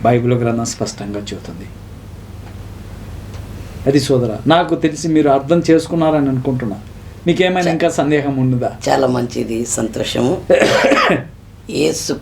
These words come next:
Speaker 2: క్రీస్తు ప్రభుల వారిని ఘనంగా పిలవడానికి ప్రయత్నించాలని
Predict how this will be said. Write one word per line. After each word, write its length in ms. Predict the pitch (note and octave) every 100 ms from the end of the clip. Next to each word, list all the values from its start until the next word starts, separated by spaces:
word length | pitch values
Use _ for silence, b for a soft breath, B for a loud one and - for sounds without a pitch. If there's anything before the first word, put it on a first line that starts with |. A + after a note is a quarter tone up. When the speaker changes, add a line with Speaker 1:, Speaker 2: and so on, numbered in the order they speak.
| -
Speaker 2:
క్రీస్తు 380 | - B3 - -
ప్రభుల 400 | - D#3 D3 D3+
వారిని 460 | C#3+ C3 B2+ A#2+ - - - - - - - - - - -
ఘనంగా 440 | C3+ D#3+ D#3+ D#3+
పిలవడానికి 840 | D3+ C3+ C3+ C3+ B2+ B2+ A2 B2 B2+ - - - -
ప్రయత్నించాలని 920 | B2+ C3 C3+ - B2+ - A#2+ A2+ A2+